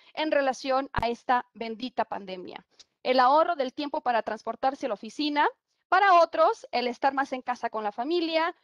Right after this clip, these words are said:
con sus hijos, con sus parejas, con sus mascotas. Esto nos llevó a centrarnos más en el ser,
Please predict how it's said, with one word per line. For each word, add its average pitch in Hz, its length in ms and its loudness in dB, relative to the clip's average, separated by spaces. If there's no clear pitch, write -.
con 240 180 -4
sus - 220 -12
hijos, 320 480 -2
con 208 120 -12
sus - 180 -20
parejas, 285 600 0
con 208 140 -14
sus 196 160 -20
mascotas. 311 720 -2
Esto 403 340 -2
nos 277 240 -6
llevó 285 180 -2
a 330 40 0
centrarnos 311 640 -2
más 285 240 -2
en 269 140 -6
el 214 180 -2
ser, - 460 -4